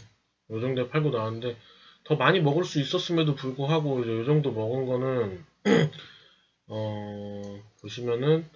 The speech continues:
요거보다는 요게 조금 더, 어... 비중이 크죠. 왜냐면은 이제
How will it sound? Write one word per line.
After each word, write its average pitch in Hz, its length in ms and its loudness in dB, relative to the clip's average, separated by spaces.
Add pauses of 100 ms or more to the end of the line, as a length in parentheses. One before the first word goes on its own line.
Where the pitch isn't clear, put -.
(440)
요거보다는 147 580 6
요게 127 260 0
조금 151 280 0
더, 110 500 0 (500)
어... 104 300 -16
비중이 131 360 0
크죠. 143 440 -2 (1000)
왜냐면은 113 480 -4
이제 101 280 -8